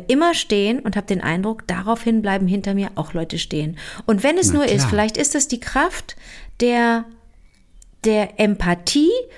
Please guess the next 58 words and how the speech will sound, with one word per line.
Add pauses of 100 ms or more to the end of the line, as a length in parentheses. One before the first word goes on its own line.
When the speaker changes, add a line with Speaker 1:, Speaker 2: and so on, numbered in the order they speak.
(140)
Speaker 1:
dass
vielleicht
die
Menschen,
jetzt,
jetzt
spinne
ich
ein
bisschen
rum,
dass
vielleicht
in
dem
Moment
die
Menschen
denken, (400)
„Ey,
vielleicht
ist
der
Tante
ja
irgendwas
passiert,
vielleicht
hat
die
ja, (400)
ne? (340)
Speaker 2:
Ja.
Speaker 1:
Vielleicht
hat
die
einen
Menschen
verloren,
vielleicht
ist
die
schon
mal
angefahren
worden.
Warum
bleibt
die
stehen,
obwohl
kein
Auto
kommt?
Warum
bleibt
die
stehen?“